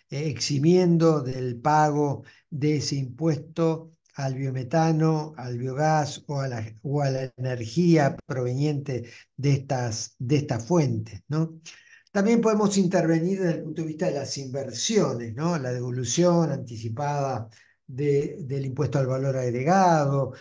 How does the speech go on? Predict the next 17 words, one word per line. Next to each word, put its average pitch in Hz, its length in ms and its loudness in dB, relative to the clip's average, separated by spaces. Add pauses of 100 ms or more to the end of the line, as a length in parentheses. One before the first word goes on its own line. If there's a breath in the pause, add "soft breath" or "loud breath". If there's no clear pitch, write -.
(340 loud breath)
eh, 139 380 -4
amortizaciones 131 920 -2
aceleradas, 139 1200 0 (300 loud breath)
compensaciones, 147 1500 0
deducciones 147 760 -2
de 131 100 -2
cargas 135 380 -4
financieras, 131 1120 0 (440 loud breath)
exenciones 170 880 2
de 135 60 -2
impuestos 156 480 -4
por 139 180 -10
determinados 135 640 -8
perdi-, 131 440 -4
periodos 151 840 2 (220 loud breath)
o 180 120 4
certificados, 139 1120 -2